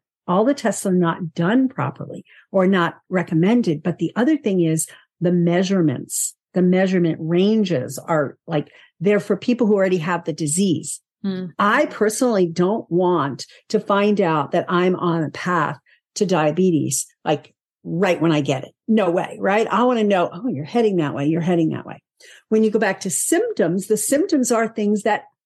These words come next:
Speaker 1: almost everybody is experiencing on a day-to-day basis,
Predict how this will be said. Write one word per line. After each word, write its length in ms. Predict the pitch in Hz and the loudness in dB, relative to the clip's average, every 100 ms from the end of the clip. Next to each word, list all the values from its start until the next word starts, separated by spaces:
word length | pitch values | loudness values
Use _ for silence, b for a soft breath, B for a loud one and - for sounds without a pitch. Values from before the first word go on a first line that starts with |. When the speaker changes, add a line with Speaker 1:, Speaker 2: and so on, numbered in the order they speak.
| _ | _
Speaker 1:
almost 340 | 262 285 269 262 | -2 0 2 0
everybody 420 | 262 240 202 202 | 0 0 0 0
is 120 | 202 | -2
experiencing 1040 | 196 - - 247 262 185 170 - 147 175 - B B B | -2 -4 0 0 2 0 -2 -2 0 -2 -4 B B B
on 160 | 220 269 | 2 2
a 100 | 233 | 4
day-to-day 520 | 220 240 247 233 233 | 4 2 2 2 2
basis, 640 | 226 285 - - - - | 2 0 -2 -8 -6 -10